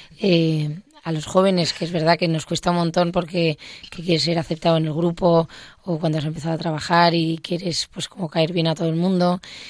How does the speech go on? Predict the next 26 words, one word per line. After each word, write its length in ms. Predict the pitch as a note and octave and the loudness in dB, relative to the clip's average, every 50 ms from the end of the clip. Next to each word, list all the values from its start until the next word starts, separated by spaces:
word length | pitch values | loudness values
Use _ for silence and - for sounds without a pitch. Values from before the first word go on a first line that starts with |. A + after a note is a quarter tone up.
| - - - _ - | -20 -20 -20 _ -8
que 160 | - F#3 F3 | -4 -2 0
no, 240 | E3 E3+ F#3 G3 F#3 | 0 0 0 0 -2
que 400 | - G#3 F#3+ F#3 F3+ F3 E3 E3 | -4 -4 -4 -2 -2 -2 -4 -4
dices 320 | E3+ F3 - - D#3+ - | -6 -8 -8 -6 -8 -8
una 140 | - - D#3+ | -8 -8 -4
cosa, 400 | - - F#3 E3 - F3 E3+ E3 | 0 0 0 2 2 2 2 2
dices 260 | E3+ E3 - - D#3+ | 2 0 -2 -6 -8
otra 160 | F3+ - F3 E3 | -8 -8 -8 -8
cosa, 560 | - G3+ G3+ - - F#3 F3+ F3+ G3 G3+ - - - - - - - | -6 -6 -6 -6 -4 -4 -4 -6 -6 -10 -14 -20 -20 -20 -20 -12 -6
a 80 | E3+ | -2
unos, 340 | F3 F3+ F3+ F3 E3+ D#3+ - | 0 2 2 2 0 0 -2
a 60 | F3+ | 0
otros. 500 | F3 E3+ F3 - G3 F#3+ F#3 F#3 - - _ - - - - - - _ _ - | -2 -2 -2 -2 -4 -6 -6 -6 -6 -10 _ -14 -20 -20 -20 -20 -20 _ _ -4
Y 480 | F#3 F3+ E3+ E3 E3 D#3+ D#3 D#3 E3 - _ - - - - - _ _ _ _ _ - | 0 2 4 4 2 2 -2 -4 -8 -12 _ -20 -20 -20 -20 -20 _ _ _ _ _ -4
yo 100 | F#3+ F#3+ | 0 2
la 100 | E3+ F3+ | 4 4
verdad, 200 | F#3 F#3+ F#3 G#3 | 4 4 2 0
además, 240 | G#3+ G3+ F#3+ F3+ - | 0 0 0 0 -2
siempre 260 | - F#3+ F3+ G3 F#3 | -4 -4 -4 -4 -2
digo 220 | G3 G3+ G3 F#3 | -2 -2 -2 -4
que 80 | E3 F#3+ | -4 -4
hay 60 | F3 F3 | -4 -4
que 80 | G#3 | -4
mantenerse 520 | G3 G#3+ G#3 F#3+ G#3 F3+ F#3 F3 - F#3+ E3 | -4 -6 -6 -6 -8 -8 -8 -6 -6 -6 -6
firme 360 | - - F#3 G3 G#3 G3+ G3+ | -4 -4 -4 -4 -4 -4 -6
porque 640 | - - G3 F3+ - - - F3+ F3 E3+ E3 E3 | -6 -6 -8 -8 -6 -6 -4 -2 -2 -2 -2 -4